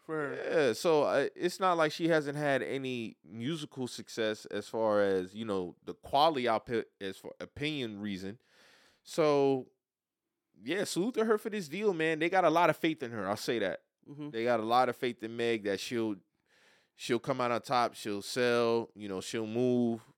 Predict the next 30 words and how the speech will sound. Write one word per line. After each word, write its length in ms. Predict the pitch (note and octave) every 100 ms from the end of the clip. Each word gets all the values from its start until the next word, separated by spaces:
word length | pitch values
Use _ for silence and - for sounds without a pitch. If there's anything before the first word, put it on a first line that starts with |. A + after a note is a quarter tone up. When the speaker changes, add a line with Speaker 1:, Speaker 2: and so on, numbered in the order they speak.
| _
Speaker 2:
mountains. 540 | G#2 A#2 A#2+ A2+ A2+ -
So, 420 | G#2 F2 D#2+ F2+ _ _ _
yeah, 220 | G2+ A2+
definitely, 340 | F2+ A2+ A2 F#2
'cause 180 | A2+ F2+
there's 200 | A2+ A2+
a 60 |
lot 340 | G2+ A2+ C3 A#2+
of 100 | A#2
artists 340 | A#2+ A#2+ A2+ A#2
out 140 | G#2
here 220 | G#2 G2+
who 200 | G2 A2+ G2+
would 160 | E2
love 340 | F2 G#2 A#2 G2
to 100 | G#2
have 160 | G2+
a 60 | F2+
deal 240 | F2 F2
like 240 | E2 E2+ D#2+
that. 160 | D#2+ - _ _ _ _ -
Love. 760 | F2+ G#2 A2+ G#2+ F2 E2+ - -
Speaker 1:
Love, 380 | A#2 C#3+ C#3 A#2 _
male 400 | C3+ C3+ C#3+ D#3 D#3
and 180 | E3
female. 500 | D#3+ D3 C#3 C3 B2+ - _ F2+
Speaker 2:
Yeah, 260 | G2+ G#2 F2+
definitely. 720 | F2 G#2+ G2+ F2 E2 E2+ E2+
Um, 280 | E2 D#2+ D#2+ E2 F2+ -
so 360 | - D#2+ D2